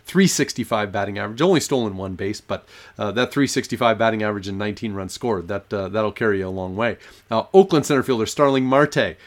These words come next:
uh, only has one home run over the past four weeks, ten R B Is, fifteen runs scored, but thirteen stolen bases, uh, and a two ninety batting average. I mean, uh,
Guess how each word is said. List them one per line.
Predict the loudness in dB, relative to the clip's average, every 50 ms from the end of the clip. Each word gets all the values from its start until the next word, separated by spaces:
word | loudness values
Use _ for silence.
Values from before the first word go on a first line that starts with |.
| -20 -20 _ _ _ -4
uh, | -4 -2
only | 0 4 4 6 6
has | 6 4
one | 4 2 2 4
home | 2 0 2 4
run | 2 2 2 -2 -8
over | -8 -8
the | -6 -4
past | -4 -4 -4 -2
four | -2 -2 0
weeks, | 0 0 -2 -4 -4
ten | 0 2 4
R | 4 4 4
B | 4 2
Is, | 0 0 -2 -4
fifteen | 0 -2 -2 -2 -2 -4 -4
runs | -2 -2 -4 -4
scored, | -2 0 0 0 0 0 _
but | 0 0 0 -2 _ _
thirteen | _ _ -4 -4 -4 -4 _ -4 -2 -2 -2
stolen | -2 -2 -2 0 0 0 0
bases, | 0 0 0 -6 -10 -10 -12 -20 -20 -20 -20 _ _ -4
uh, | -4 -4 -2
and | -4 -6
a | -6
two | -4 -4 -4 -2
ninety | -2 -4 -4 -2
batting | 2 2 2 2 0 -2
average. | -6 -8 -10 -8 -8
I | -6
mean, | -6 -4 -4
uh, | -4 -4 -6